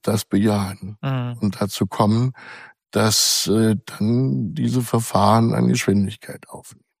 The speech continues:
Speaker 2: Mhm.
Speaker 1: Und vielleicht kommt man dann doch an die eine oder andere neue Information, was eben auch das Risiko-Nutzen-Verhältnis in Frage zieht. Ich will gar nicht, äh,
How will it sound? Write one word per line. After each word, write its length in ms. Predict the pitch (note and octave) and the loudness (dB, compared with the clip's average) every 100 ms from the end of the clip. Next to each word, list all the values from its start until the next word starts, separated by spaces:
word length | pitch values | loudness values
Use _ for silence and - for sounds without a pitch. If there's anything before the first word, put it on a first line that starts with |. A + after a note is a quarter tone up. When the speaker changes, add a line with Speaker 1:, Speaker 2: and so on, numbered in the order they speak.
| - | -8
Speaker 2:
Mhm. 480 | D3+ B2+ B2 B2+ - _ - | -4 -4 -6 -8 -14 _ -6
Speaker 1:
Und 160 | A2+ | -4
vielleicht 600 | - B2 A2 A2+ D#3+ - | 0 0 2 4 2 0
kommt 220 | - C3+ | -2 2
man 260 | C#3+ C3+ C3+ | 4 4 4
dann 220 | A#2 B2 | 4 4
doch 360 | B2 C3+ - - - - - - | 4 2 0 -12 -20 -20 -20 -8
an 180 | - A2+ | 0 2
die 160 | A2 | 2
eine 240 | G2 A#2+ B2 | 0 0 2
oder 300 | A#2 - - | 2 0 2
andere 320 | A2+ A#2+ A2+ | 2 2 2
neue 340 | A2+ - A#2 | 0 0 0
Information, 840 | G#2+ G#2 A2 G#2 G#2 A2 G#2+ D3 D3 | 0 0 2 2 2 2 2 2 2
was 200 | G#2+ G#2+ | 0 -2
eben 300 | - A2 A2+ | -2 -2 -2
auch 460 | - G#2+ A2 - - - - - - - | -2 -2 0 -2 -12 -20 -20 -20 -20 -6
das 320 | G#2+ G#2+ F#2+ | -2 -2 0
Risiko-Nutzen-Verhältnis 1700 | A2+ A#2 - A2 G#2+ - B2 A#2 G#2+ G#2+ G#2+ A2 A2+ A#2 - - - | 0 -2 -2 0 0 0 0 2 2 2 0 2 2 0 -4 -10 -8
in 160 | - A#2+ | 0 2
Frage 400 | A2+ A#2+ B2 A#2 | 4 2 4 2
zieht. 400 | - E2 F#2 - _ - - - _ _ _ _ _ _ | -2 -6 -6 -12 _ -20 -20 -20 _ _ _ _ _ _
Ich 280 | A2+ - G#2+ | -12 -8 -4
will 220 | A#2 B2 | -2 -2
gar 240 | A2+ A#2 | 0 2
nicht, 340 | A#2+ B2+ - - | 4 4 2 -2
äh, 800 | A#2 A#2+ B2 G2 B2 F#3+ A#2+ | -4 -4 -6 -6 -8 -8 -8